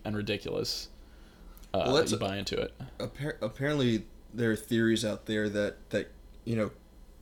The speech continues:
Speaker 2: Kill Bill exists as a movie within the Tarantino universe. So, like, characters from Reservoir Dogs and, and Pulp Fiction, you know, when they go to the movies on the big screen, is
Speaker 1: Right.
Speaker 2: what we're seeing in Kill Bill.
Speaker 1: Right, they would go to the movies and
Speaker 2: Yeah.
Speaker 1: watch Kill Bill.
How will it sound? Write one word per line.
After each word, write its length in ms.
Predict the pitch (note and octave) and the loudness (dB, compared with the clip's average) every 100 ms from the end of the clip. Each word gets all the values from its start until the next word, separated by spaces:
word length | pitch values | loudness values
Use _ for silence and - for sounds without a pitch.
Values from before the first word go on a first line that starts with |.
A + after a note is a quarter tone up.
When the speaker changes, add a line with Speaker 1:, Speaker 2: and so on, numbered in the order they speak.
| - - - | -20 -18 0
Speaker 2:
Kill 240 | - B2 | 6 6
Bill 500 | G#2 A#2 A2 G#2+ G#2+ - - - - - | 6 2 2 2 -2 -10 -20 -20 -8 -2
exists 480 | A2 - A2+ - A#2 | 0 4 4 4 4
as 160 | G#2+ | 2
a 40 | G#2+ | 2
movie 360 | G#2+ G#2 G#2+ | 2 2 2
within 720 | G2+ G#2 - A2+ G#2+ G#2 G2 - - - | 0 -2 -2 0 2 0 -2 -8 -12 -4
the 80 | A#2 | -2
Tarantino 680 | - A2 G#2+ - A2 G2+ | 0 2 0 2 0 0
universe. 460 | G#2 G2+ G2 G2 - | 0 -2 -4 -4 -2
So, 160 | - | -2
like, 320 | G#2+ - - - - - - - - | -2 -6 -10 -18 -20 -20 -20 -20 0
characters 560 | - A#2+ A2 - G#2+ G2+ | 10 10 10 4 2 2
from 440 | - A2+ G#2+ G#2 - | 2 2 2 2 4
Reservoir 420 | A#2 G#2+ G#2 G#2+ | 4 4 2 2
Dogs 340 | G#2 G#2 G#2+ G#2+ | 2 2 0 -2
and, 160 | G2+ - A#2 | -6 -6 -6
and 180 | G#2 | -6
Pulp 220 | - A#2 - | -2 -4 -2
Fiction, 560 | - - A2+ G#2 G2+ - - - - - - - - | -4 -2 -2 -2 -4 -8 -18 -20 -20 -20 -20 -20 -10
you 80 | G#2+ | -2
know, 100 | G#2+ | 0
when 120 | G#2 | 2
they 100 | G#2+ | 2
go 140 | G#2 A2 | 2 2
to 60 | G#2 | 2
the 80 | |
movies 640 | G#2+ G#2+ G2+ G2+ - - - - - - - - | 2 2 2 2 0 -2 -6 -16 -20 -20 -12 -4
on 120 | A2 | -2
the 60 | G2+ | 0
big 200 | A2 G2+ | 0 0
screen, 420 | - G2+ F#2+ G2+ - - - | 0 -2 -4 -6 -12 -20 -8
is 60 | G#2+ | -2
Speaker 1:
Right. 120 | G2 | 2
Speaker 2:
what 160 | A2 F#2+ | 2 0
we're 160 | G#2 | 0
seeing 280 | G#2+ G#2+ G2 | 0 0 -2
in 100 | F#2+ | -4
Kill 200 | F#2+ A2 | -4 -4
Bill. 280 | G2 F#2 F#2 | -4 -4 -4
Speaker 1:
Right, 220 | A2 F#2+ - | -2 0 2
they 120 | A2+ | 2
would 160 | G#2+ | 2
go 160 | G#2+ G#2 | 2 2
to 100 | G2+ | 2
the 120 | G2 | -2
movies 400 | G#2 G2 F#2+ G#2 | -2 -4 -4 -6
and 140 | F2+ G2 | -4 0
Speaker 2:
Yeah. 40 | |
Speaker 1:
watch 280 | F2+ - - | 0 0 -2
Kill 160 | - E2+ | -4 -4
Bill. 280 | G1+ - | -6 -8